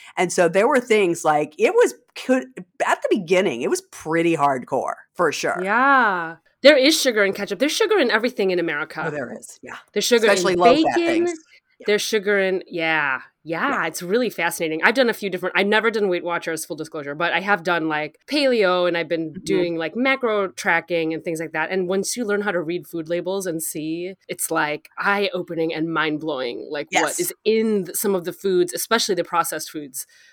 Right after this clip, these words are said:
Speaker 2: like, people don't even know.
Speaker 1: Oh, it's bad. And, you know, the thing, the, the thing that I, and this is what I loved about Weight Watchers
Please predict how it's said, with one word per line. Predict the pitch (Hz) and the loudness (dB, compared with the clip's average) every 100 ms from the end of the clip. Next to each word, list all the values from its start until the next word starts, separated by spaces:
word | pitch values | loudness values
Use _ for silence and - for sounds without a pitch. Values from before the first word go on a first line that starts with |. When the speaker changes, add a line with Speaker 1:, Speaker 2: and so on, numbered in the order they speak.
| _ _ 135 | _ _ -12
Speaker 2:
like, | 131 127 _ | -12 -12 _
people | - 160 | -16 -14
don't | 151 | -10
even | 147 135 | -10 -10
know. | 131 117 123 _ - - | -8 -8 -12 _ -10 -2
Speaker 1:
Oh, | 151 | 0
it's | 135 131 | 0 -4
bad. | 127 95 62 - _ - - - - | -2 -2 -4 -12 _ -20 -20 -12 0
And, | 427 | 0
you | 302 427 | 4 4
know, | 427 | 4
the | 403 | 4
thing, | 453 453 339 | 4 2 2
the, | 262 254 226 | 4 2 2
the | 240 | 0
thing | 403 392 | 4 4
that | 247 | 6
I, | 170 185 180 185 | 8 10 8 6
and | 196 | 2
this | 220 269 | 2 0
is | 202 | 0
what | 185 | 2
I | 156 | 2
loved | 143 156 160 | 4 4 4
about | 156 147 135 | 4 4 4
Weight | 147 | 2
Watchers | 131 139 131 135 127 | 2 2 0 -4 -4